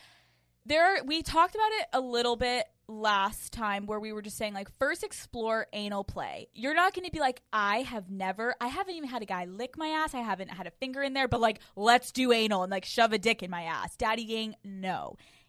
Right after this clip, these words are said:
Ease the fuck into it. Just like if you're, like, going to hook up with someone, a lot of times you start with getting fingered and then you go to eating out and then there's a blowjob. And it's like, remember when we were back in, like, seventh grade and it was like, "What base did you guys go to?" Like, "I went to second base or third base."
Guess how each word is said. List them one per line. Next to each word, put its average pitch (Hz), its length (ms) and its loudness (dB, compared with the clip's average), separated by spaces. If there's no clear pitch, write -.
Ease 294 580 -2
the 240 80 -2
fuck 214 440 4
into 202 320 -6
it. 156 160 -6
Just 294 260 -2
like 311 200 0
if 294 160 -4
you're, 254 120 0
like, 226 240 0
going 214 240 0
to 208 60 -6
hook 220 180 -6
up 233 160 0
with 214 120 -4
someone, 180 360 -4
a - 80 -4
lot 202 180 2
of 202 60 -6
times 208 280 -6
you 214 80 -8
start 160 320 -10
with - 100 -14
getting 220 240 -8
fingered 247 380 -4
and 175 160 -10
then 175 100 -12
you 180 60 -14
go 202 120 -8
to 214 160 -12
eating 233 220 -6
out 262 160 2
and 185 100 -4
then 175 80 -10
there's 190 200 -6
a - 20 -16
blowjob. 247 420 0
And 196 100 -4
it's 202 100 -8
like, 220 100 -2
remember 220 240 -4
when 311 100 -4
we 330 120 -8
were 330 120 -6
back 208 360 0
in, 220 40 -8
like, 208 140 -10
seventh 190 240 -8
grade 185 140 -10
and 190 80 -12
it - 20 -12
was 185 80 -10
like, 185 140 -10
"What 196 260 -6
base 190 320 -8
did 180 160 -10
you 180 60 -14
guys 180 220 -8
go 190 200 -10
to?" - 140 -12
Like, 196 180 -10
"I 190 100 -4
went 190 160 -6
to 202 60 -10
second 196 440 -8
base 202 300 -6
or 185 80 -4
third 208 380 -6
base." 220 260 -6